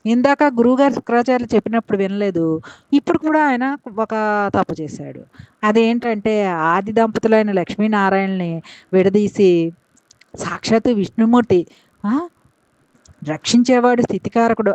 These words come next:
ఆయన్ని తన వాకటి కాపరిగా పెట్టుకుంటాడా? ఆయన ఏదో పాపం బాధపడి, అయ్యో నా మనవడు కష్టపడి, అంటే ప్రహ్లాదుడు తన కొడుకు కాబట్టి,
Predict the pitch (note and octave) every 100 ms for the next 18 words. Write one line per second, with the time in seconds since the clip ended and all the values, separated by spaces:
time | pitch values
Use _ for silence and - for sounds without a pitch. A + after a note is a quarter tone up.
0 | - G3+ A#3 C#4+ C#4+ B3+ A3+ G3+ G3+ A#3+
1 | - A#3+ A3+ B3 B3 A#3+ G#3 - F#3+ F3+
2 | E3+ D#3+ D3+ - _ - G3+ B3 B3 A#3
3 | A#3 D#4 C4 A#3+ C4 A#3+ A3 G#3 A#3+ A#3
4 | C4 C4 A3+ G#3+ A#3+ A#3+ A3+ G#3+ G#3+ G3+
5 | G3+ A3 A3+ - _ - G#3 G#3 A3+ G#3
6 | C#4+ C#4 - A#3 A#3 A#3 A#3 A3+ A#3 G#3+
7 | A3+ G#3+ - G3+ - G#3+ G3+ G3+